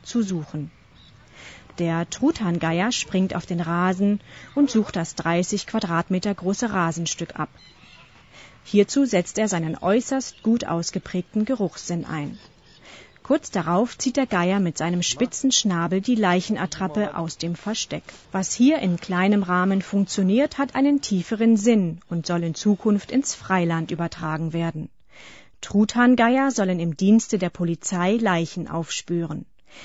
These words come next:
Die Anfrage kam vor drei Jahren vom ersten Kriminalhauptkommissar der niedersächsischen Polizei, Rainer Herrmann.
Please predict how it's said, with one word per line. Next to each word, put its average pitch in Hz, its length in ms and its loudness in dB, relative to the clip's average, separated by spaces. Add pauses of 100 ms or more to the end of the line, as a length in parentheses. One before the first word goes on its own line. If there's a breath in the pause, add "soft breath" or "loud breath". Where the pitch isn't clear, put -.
(220 loud breath)
Die 180 160 0
Anfrage 175 640 2
kam 175 300 -2
vor 180 160 -2
drei 185 220 0
Jahren 185 460 2
vom 156 280 -6
ersten 180 500 0
Kriminalhauptkommissar 180 1300 -2
der 247 140 0
niedersächsischen 170 840 0
Polizei, 175 640 -2 (280 soft breath)
Rainer 175 400 -2
Herrmann. 165 480 -2